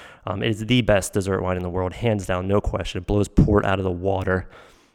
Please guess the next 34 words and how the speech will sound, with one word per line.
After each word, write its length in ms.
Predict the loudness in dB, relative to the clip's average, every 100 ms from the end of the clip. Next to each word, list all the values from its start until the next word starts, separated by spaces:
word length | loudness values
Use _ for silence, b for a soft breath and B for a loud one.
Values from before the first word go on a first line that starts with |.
| B -16
uh, 340 | -12 -10 -10 -6
and 260 | -6 -2
nobody 480 | 2 4 4 2 0
is 80 | -4
drinking 320 | -4 -6 -6
Sauternes, 580 | -6 -2 -2 0 -4 -2
S 240 | -2 0
A 80 | 0
U 280 | 0 0 -2
T 400 | -4 -4 -4 -2
E 40 |
R 180 | 0 0 0
N 100 | -2
E 140 | -2
S. 440 | -2 -2 -4 -8 -12 b b b b b
Find 580 | _ -10 -4 -2 0 0
it, 300 | 0 0 -2 B B -14
taste 400 | -4 -2 -2 -2
it, 140 | -4 -2
try 300 | -2 0 2
it, 220 | 0 0
buy 220 | -2 0
it, 320 | -2 -4 -6 B B B
stockpile 680 | -8 0 2 2 4 4 4
this 140 | 0
stuff. 260 | -4 -6 -6
It's 220 | -8 -8
been 260 | -4 -2 0
mispriced 540 | 0 2 2 2 -2
for 120 | -4
the 120 | -4 -2
past 340 | -2 -4 -4
fifteen 540 | -4 -4 -4 -2 -2
years. 520 | -2 -2 0 0 -4